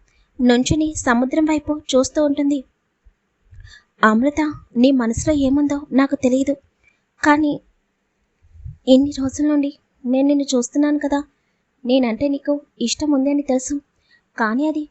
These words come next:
ప్రేమ అని నేను చెప్పలేను. కానీ నువ్వంటే నాకు చాలా ఇష్టం అమృత. నువ్వు ఒప్పుకుంటే నేను మా పేరెంట్స్తో మాట్లాడతాను,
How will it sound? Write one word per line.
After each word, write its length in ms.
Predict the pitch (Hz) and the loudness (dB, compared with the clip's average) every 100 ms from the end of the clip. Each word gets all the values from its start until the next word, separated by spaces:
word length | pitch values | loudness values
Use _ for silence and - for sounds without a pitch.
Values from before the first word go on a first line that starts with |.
| - | -4
ప్రేమ 260 | 247 240 302 | 0 2 0
అని 280 | 302 302 294 | 0 -2 -2
నేను 220 | 240 269 269 | -2 0 -2
చెప్పలేను. 440 | 214 - 285 277 - _ _ - - - - - - - - - | -4 -2 -2 -2 -6 _ _ -16 -14 -12 -12 -12 -14 -16 -18 -4
కానీ 140 | 285 302 | 0 0
నువ్వంటే 380 | 277 240 240 311 | 0 -2 -2 -2
నాకు 240 | 302 285 | -2 -6
చాలా 480 | - - 240 220 285 | -8 -2 2 2 0
ఇష్టం 300 | 277 302 294 | -4 -4 -2
అమృత. 300 | 277 262 269 277 - - _ _ - - 254 | 2 2 0 -4 -6 -12 _ _ -20 -6 2
నువ్వు 240 | 285 269 | 2 2
ఒప్పుకుంటే 560 | 233 277 320 302 294 294 - - | 0 0 0 -2 -4 -4 -10 -4
నేను 200 | 254 277 | 0 2
మా 120 | 285 | 2
పేరెంట్స్తో 680 | 285 233 220 285 285 294 294 262 | -2 -2 0 -2 -4 -6 -6 -2
మాట్లాడతాను, 840 | 233 233 285 294 294 285 285 | -2 -2 -4 -4 -2 -2 -2